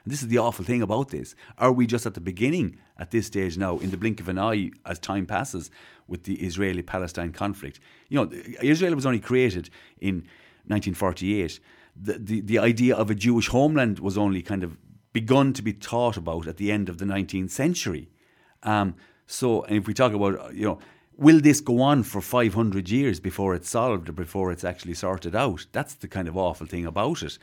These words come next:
Um, politically, e-,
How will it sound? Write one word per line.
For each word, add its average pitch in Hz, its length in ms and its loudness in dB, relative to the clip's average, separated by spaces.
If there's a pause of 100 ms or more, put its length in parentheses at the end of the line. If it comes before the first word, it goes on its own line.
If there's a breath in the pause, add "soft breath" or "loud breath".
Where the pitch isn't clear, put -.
(340 loud breath)
Um, 90 420 -2 (400 soft breath)
politically, 131 640 0 (1500 loud breath)
e-, - 260 -20